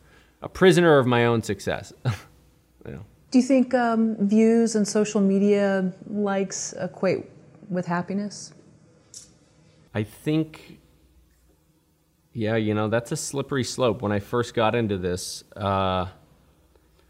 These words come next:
Speaker 1: what I wanted the most was to give people a sense of shock or wonder in the videos, to leave them with a lasting impression.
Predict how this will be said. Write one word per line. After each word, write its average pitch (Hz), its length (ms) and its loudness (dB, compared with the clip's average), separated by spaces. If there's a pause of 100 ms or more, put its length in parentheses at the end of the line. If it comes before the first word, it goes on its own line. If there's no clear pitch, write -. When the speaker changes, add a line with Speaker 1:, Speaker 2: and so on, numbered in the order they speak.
(140)
Speaker 1:
what 107 200 0
I 104 100 2
wanted 104 460 0
the 90 80 -2
most 90 420 -4
was 87 240 -8
to 90 640 -6 (140)
give 107 360 -4
people 98 720 -4
a 90 140 -6
sense - 680 -4
of 90 240 -6
shock 120 600 -2
or 92 160 -4
wonder 131 500 -2 (360)
in 107 140 -2
the 107 80 0
videos, 123 460 -2
to 113 100 0
leave 107 240 0
them 110 180 0
with 101 140 0
a 98 80 -2
lasting 98 480 0
impression. 107 560 -4